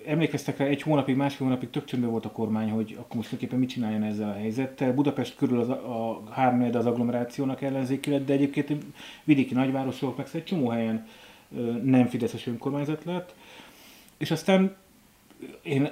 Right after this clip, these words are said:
én emlékeim szerint ilyen novemberben vagy decemberben még az Orbán is megszólalt, hogy hát itt méltányosság lesz, normális hangütés, és a Budapesttel is ez volt az elején, én úgy emlékszem, hogy itt a, és csak egy hét után indult be a Ka-, Karácsony Gergellyel az izmozás, de ott azért volt egy pár ideig az, hogy,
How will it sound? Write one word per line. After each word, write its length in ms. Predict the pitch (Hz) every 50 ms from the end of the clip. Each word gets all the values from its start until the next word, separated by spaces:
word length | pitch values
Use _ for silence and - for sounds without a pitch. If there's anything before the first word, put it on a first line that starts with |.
| -
én 160 | - 160 143 143
emlékeim 340 | 170 202 202 - 175 156
szerint 240 | - - 160 143 -
ilyen 140 | 143 135 127
novemberben 460 | 139 143 160 156 143 139 139 131 127
vagy 100 | 120 120
decemberben 580 | 117 139 139 - 156 143 139 135 131 127 131 131
még 200 | 127 127 127 120
az 80 | 123
Orbán 300 | 139 151 147 - 120 107
is 140 | 107 107 -
megszólalt, 500 | - 123 120 - - 131 127 127 123 123
hogy 200 | - 135 127 120 -
hát 240 | - - 127 127 -
itt 240 | 113 - - - - - _ _ - - 98 87
méltányosság 760 | - 123 120 120 120 - 117 113 117 107 - - 123 117 110
lesz, 300 | 113 113 110 107 107 -
normális 520 | - 120 107 110 110 113 113 110 107 107 -
hangütés, 540 | - 110 110 107 110 107 - - 110 104 -
és 80 | 113
a 60 | 127
Budapesttel 500 | 120 147 - 254 254 - 127 - - 107
is 120 | 104 - -
ez 100 | 104 104
volt 180 | 101 98 98
az 100 | 104 101
elején, 320 | 101 98 98 98 95 98 101
én 80 | 101 101
úgy 140 | 101 98 101
emlékszem, 500 | 95 95 95 92 - - - 104 101 101
hogy 160 | 107 107 107
itt 220 | 110 110 - -
a, 120 | 120 110 - - - - - - - - - - -
és 180 | - 151 131 -
csak 160 | - 156 -
egy 120 | 170 160 -
hét 140 | - 254 -
után 220 | 226 - 131 113
indult 220 | 117 113 117 117 107
be 80 | 110 104
a 60 | 104 -
Ka-, 240 | - 113 110 - -
Karácsony 440 | - 123 113 110 107 101 - 110 107
Gergellyel 380 | 104 104 98 101 107 101 104 104
az 100 | 101 101
izmozás, 460 | 101 95 98 101 95 98 98 101 104
de 80 | 117 131
ott 200 | 135 135 - -
azért 180 | 147 156 165
volt 220 | 208 247 226 151 -
egy 180 | 110 101 - - - - _ _ _
pár 200 | - 107 98 98
ideig 360 | 95 92 98 95 95 98 101
az, 160 | 104 104 - -
hogy, 240 | 113 104 95 101